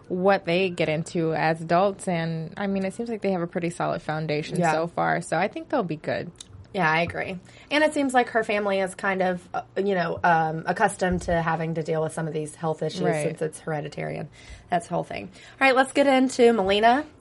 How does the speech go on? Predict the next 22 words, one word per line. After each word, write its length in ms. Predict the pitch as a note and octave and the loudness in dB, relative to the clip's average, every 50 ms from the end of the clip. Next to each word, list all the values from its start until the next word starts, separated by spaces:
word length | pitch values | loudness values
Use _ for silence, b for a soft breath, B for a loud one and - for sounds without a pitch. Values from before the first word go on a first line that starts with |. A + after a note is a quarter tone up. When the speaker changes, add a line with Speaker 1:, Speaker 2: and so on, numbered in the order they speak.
| - - - | -16 -8 -4
Speaker 2:
and 120 | G3 G3 | -4 -2
Trevor. 520 | F#3+ - A3+ A3 A3+ C4+ E4 F4 F#4+ F#4+ B B B B B B B B B - | 2 6 8 8 10 10 10 8 8 6 B B B B B B B B B 4
Um, 400 | A3 A3+ A3 G#3+ G#3 G#3 G#3 G3+ - - - | 6 6 6 6 6 4 2 0 -4 -8 -10
sh-, 180 | A3 - G#3+ - - | -10 -8 -10 -10 -8
so 200 | - - A3+ A3 | -2 2 2 4
during 360 | G3 A3+ A#3 A#3 B3 A#3 A#3 | 6 6 6 6 6 4 4
the 480 | A#3 A3 G#3+ G#3 G3+ G3 G3 F#3+ F#3 F#3 b b b b b b b b b | 4 4 6 8 8 8 8 8 6 4 b b b b b b b b b
episode, 420 | - G#3+ G#3+ G#3+ - A#3 G#3+ G3+ G3 | 6 6 6 6 6 6 6 6 6
her 140 | F#3+ G#3+ G#3+ | 4 2 2
mom 200 | G#3+ G#3+ G#3+ G#3 | 2 2 2 0
was 140 | G3+ G3 | 0 -2
incarcerated. 880 | G#3 G3 F#3+ - - F#3+ F#3+ F3+ - G3 F#3+ F#3 F#3 F#3 F#3 F#3 F3+ F3 - - | -2 -4 -4 0 0 0 0 0 0 0 0 0 0 0 0 0 0 -2 -2 -2
Um, 240 | G3 F3+ F3 F3 | 0 2 2 0
she's 220 | E3+ - G3+ F#3 E3+ | -2 -4 -6 -4 0
been 160 | F#3+ F#3+ F#3+ | 0 0 0
in 120 | F#3+ F#3+ | 0 -2
rehab, 520 | F#3 F3+ F3+ F3+ F3 F3 F3+ F3+ F3+ F3 E3+ | -2 -2 -2 -2 -2 0 2 2 2 2 0
but 120 | F3+ F3 - | -4 -6 -6
she 200 | - - F#3+ F#3 | -6 -4 -4 -4
just 420 | E3 - F#3+ F3+ F#3+ F#3+ F#3+ - | -2 2 4 4 4 4 0 -2
got 200 | - G3 G3 - | 0 2 2 2
out. 480 | - - F3 F3 E3+ E3 E3 - - - | 2 2 2 2 2 0 -2 -2 -4 -12